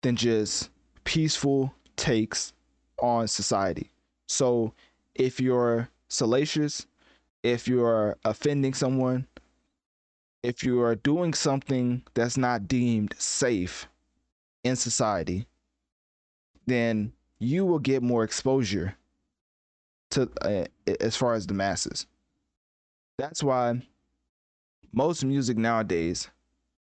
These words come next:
talk about one thing and one thing only, and that is love making,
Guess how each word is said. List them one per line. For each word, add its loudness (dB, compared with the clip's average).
talk -2
about 2
one 2
thing 0
and 0
one 2
thing -2
only, -4
and 0
that 2
is -2
love 2
making, -2